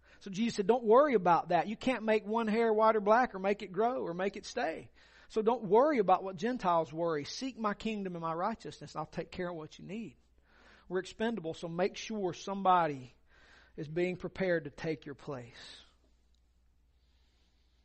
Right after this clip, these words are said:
If we do the work of the kingdom, next point, we will often be alone. Look at verse sixteen.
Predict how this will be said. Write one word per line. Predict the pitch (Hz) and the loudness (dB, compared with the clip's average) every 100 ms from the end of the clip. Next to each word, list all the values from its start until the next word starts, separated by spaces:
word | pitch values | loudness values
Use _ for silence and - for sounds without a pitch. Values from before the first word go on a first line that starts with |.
| _ _ _ _ _ _ _ - | _ _ _ _ _ _ _ -10
If | 165 | -8
we | 185 | -2
do | 233 | 2
the | |
work | 240 240 | 6 6
of | 247 | 4
the | |
kingdom, | 240 214 190 175 170 | -2 -2 0 -2 0
next | 180 180 - | -2 -2 -8
point, | 190 180 | -6 -2
we | |
will | 175 165 | 2 4
often | 165 165 160 | 4 2 -4
be | 160 | -2
alone. | 151 143 131 131 127 _ _ _ _ _ _ _ _ _ | -2 -6 -10 -16 -20 _ _ _ _ _ _ _ _ _
Look | 185 | -4
at | 196 | 0
verse | 185 - | 0 -2
sixteen. | 180 - 175 165 147 | -10 -8 -8 -8 -10